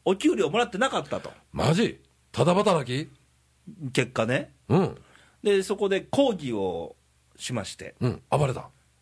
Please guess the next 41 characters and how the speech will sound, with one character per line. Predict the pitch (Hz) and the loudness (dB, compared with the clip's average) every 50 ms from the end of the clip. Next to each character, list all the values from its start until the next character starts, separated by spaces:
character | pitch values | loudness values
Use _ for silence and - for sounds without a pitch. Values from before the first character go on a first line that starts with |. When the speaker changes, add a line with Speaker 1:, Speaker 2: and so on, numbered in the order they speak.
| _ _ _ _ _ _ _ _ _ | _ _ _ _ _ _ _ _ _
Speaker 1:
そ | - - 113 98 | -10 -8 -6 -6
の | 95 90 90 87 87 | -4 -6 -6 -8 -10
ス | - | -8
チ | - 120 | -6 -4
ュ | |
ワ | 113 | -4
ー | 98 | -4
デ | - | -4
ス | - | -6
の | 90 | -4
皆 | 98 135 151 | -2 -2 -2
さ | 143 143 139 | -2 -2 -4
ん | 131 | -2
た | 139 127 | -4 -4
ち | - - | -6 -8
が、 | - - - _ _ - | -12 -12 -12 _ _ -2
Speaker 2:
う | 120 120 | 0 0
ん。 | 101 78 - - - - | 0 -2 -8 -12 -12 -4
Speaker 1:
何 | 107 143 190 226 262 269 | 0 0 0 2 2 0
を | 254 | 0
し | 220 | 2
た | - 247 | 2 2
か | 233 185 - | 2 2 0
と | 151 | 0
い | 139 | -4
う | 127 | -4
と、 | - 107 92 - - - | -2 -4 -4 -4 -6 -2
Speaker 2:
う | 113 120 | -2 -2
ん。 | 98 71 - _ _ _ _ _ _ _ - _ _ _ _ _ - | -2 -2 -6 _ _ _ _ _ _ _ -20 _ _ _ _ _ -2
Speaker 1:
ヌ | 110 175 | 0 0
ー | 254 285 285 | 2 2 2
ド | 285 254 | 2 0
カ | - - 202 233 | 0 2 4 4
レ | 240 240 | 4 4
ン | 208 | 4
ダ | 180 - 127 | 0 -2 -2
ー | |
を | 113 110 110 | -2 -6 -8
作 | - - 165 | -6 -6 -6
っ | 143 | -6
て、 | - - - - - - | -2 -2 -4 -4 -4 -6